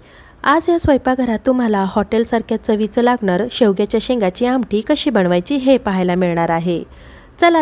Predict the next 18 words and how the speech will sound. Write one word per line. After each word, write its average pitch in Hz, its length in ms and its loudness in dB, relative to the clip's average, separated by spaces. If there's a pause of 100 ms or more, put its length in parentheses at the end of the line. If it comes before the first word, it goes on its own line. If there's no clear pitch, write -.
तर 226 140 2
मग 226 220 -2
आजच्या 226 300 0
या 277 220 2
साध्या 294 320 0
सोप्या 302 340 0
रेसिपीला 233 560 0
सुरुवात 226 340 0 (120)
करूया. 208 300 0 (4000)
शेवग्याच्या 285 560 2
शेंगाची 247 680 -2
आमटी 233 320 -2
बनवण्यासाठी 254 720 0
इथे 226 420 0
मी 233 240 0
दोन 233 240 2
शेवग्याच्या 226 500 -2
शेंगाचे 202 600 -2